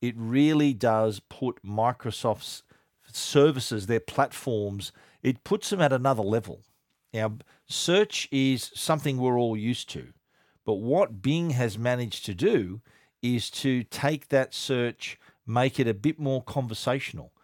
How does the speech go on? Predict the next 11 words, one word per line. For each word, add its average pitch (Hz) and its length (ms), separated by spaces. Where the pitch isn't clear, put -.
Not 135 180
only 185 300
that, 143 360
they're 131 220
also 170 380
moving 139 400
from 120 200
being 120 280
just 110 220
a 113 40
text-only 131 1200